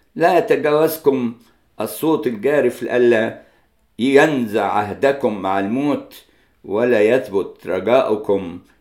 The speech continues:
مع الجحيم، إلى آخره. حاجة في منتهى الجمال، في منتهى الجمال أن الرب يسوع المسيح على فم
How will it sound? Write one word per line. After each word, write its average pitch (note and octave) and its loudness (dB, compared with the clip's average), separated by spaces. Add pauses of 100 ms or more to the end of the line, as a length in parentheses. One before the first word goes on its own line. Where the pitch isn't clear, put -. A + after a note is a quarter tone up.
(160)
مع A#2 0
الجحيم، E2+ -10 (500)
إلى D#3+ -2
آخره. A2+ -2 (240)
حاجة C3+ 0 (240)
في A#2+ -6
منتهى A#2 0
الجمال، A#2 0 (680)
في A2+ -6
منتهى B2 0
الجمال G#2 -2 (640)
أن A#2 0
الرب B2 2
يسوع B2 2
المسيح G2+ -10 (340)
على A2 0
فم D3 2